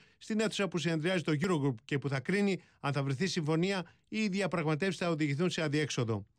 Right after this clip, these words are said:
Ο Γιάννης Βαρουφάκης μαζί με τον Γιάννη Δραγασάκη κάθονται στη δεξιά πλευρά του τραπεζιού και έχουν σχεδόν απέναντί τους στην κορυφή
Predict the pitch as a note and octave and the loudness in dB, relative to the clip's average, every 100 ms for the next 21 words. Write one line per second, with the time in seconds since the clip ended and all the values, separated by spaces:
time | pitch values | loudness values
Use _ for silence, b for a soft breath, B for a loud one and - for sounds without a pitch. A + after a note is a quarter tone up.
0 | b b b C3+ D#3 E3+ D3+ D3+ C3+ F3+ | b b b -2 0 2 2 0 0 -2
1 | E3 D#3 D#3 D#3+ E3 D#3 D#3 D3+ C#3 C3 | 0 2 2 2 2 2 2 2 2 0
2 | B2+ E3+ D#3 E3+ E3+ E3+ D#3+ D#3 E3+ D3 | 0 -2 -2 -2 -2 0 0 0 0 0
3 | - F3+ F3 D#3 C#3+ F3+ F3 D#3+ D3+ D#3 | 0 -2 0 0 0 0 0 0 0 0
4 | D3 F3 A#2+ b b b D#3 C#3+ C#3+ C3+ | 2 2 0 b b b -2 -2 0 0
5 | C3+ F3+ D#3+ D3+ D3 E3 D3 C#3+ C#3 C3+ | 0 0 2 0 2 0 0 -2 0 2
6 | B2+ F#3 F3+ | 2 0 -2